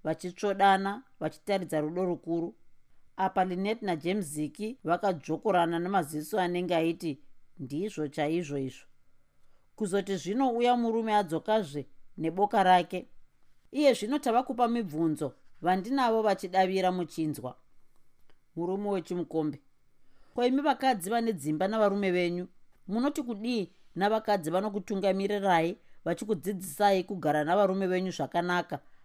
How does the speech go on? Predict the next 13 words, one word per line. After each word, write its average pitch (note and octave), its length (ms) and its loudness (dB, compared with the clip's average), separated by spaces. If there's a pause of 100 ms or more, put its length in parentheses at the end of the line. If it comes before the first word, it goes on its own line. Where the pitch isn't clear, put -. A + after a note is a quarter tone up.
asi F#3 280 -2
ivo A#3 140 0
vakarambana F3 680 2
navarume D3 460 0
vavo?" C3 380 -4 (1120)
Mai E3+ 240 -2
Mhaka: C#3 460 -6 (1080)
"Apo C#4 400 4
kukonyarara D#4+ 680 0
zvedu, A3 480 -2 (400)
asi D4 300 2
hazvitifadzi C4+ 720 2
chose. A#3+ 500 -6